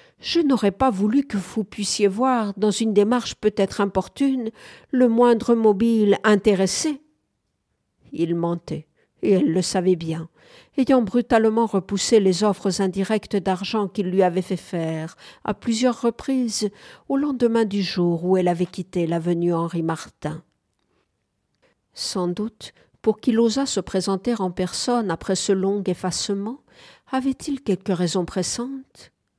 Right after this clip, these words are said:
Il prit son silence pour une invite et continua d'un ton pénétré. «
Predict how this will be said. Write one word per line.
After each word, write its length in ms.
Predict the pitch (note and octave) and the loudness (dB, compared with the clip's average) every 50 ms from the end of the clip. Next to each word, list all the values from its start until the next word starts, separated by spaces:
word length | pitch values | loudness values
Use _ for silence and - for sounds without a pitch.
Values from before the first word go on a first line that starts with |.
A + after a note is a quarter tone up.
| _ _ _ _ _ _ _ _ _ _ _ _ _ _ | _ _ _ _ _ _ _ _ _ _ _ _ _ _
Il 160 | D#3 D#3+ E3 | -10 -8 -8
prit 220 | D#3+ - - F#3+ F3+ | -8 -8 -6 -6 -6
son 180 | - - F3+ | -4 -4 -6
silence 520 | E3+ - - G#3+ F#3 G3+ A3 A3+ G#3+ - - | -6 -6 -4 -4 -2 -2 -2 -4 -4 -8 -6
pour 240 | - F#3+ F#3+ G3 | -4 -4 -2 0
une 140 | G3 F#3+ F#3+ | 0 0 0
invite 520 | G3+ G#3 G3+ G3 - A#3+ C4 - - - - - - - _ _ - | 0 0 0 -2 -4 -8 -10 -10 -14 -16 -16 -18 -20 -20 _ _ -10
et 60 | C4+ | -10
continua 800 | - - - C#4 - - - A3+ G#3 G3+ F#3+ F3+ D#3+ E3 E3 E3+ D#3+ | -8 -6 -6 -6 -6 -4 -4 -2 0 0 0 0 0 -2 -4 -4 -4
d'un 160 | E3+ F3 F3 | -4 -4 -4
ton 220 | F3 - F3 E3+ | -4 -4 -6 -4
pénétré. « 760 | D#3+ - F3 D#3+ E3 E3 - - - - - D#3 D#3 D3 - | -2 -2 -2 -2 -2 -4 -6 -8 -12 -12 -12 -10 -12 -12 -16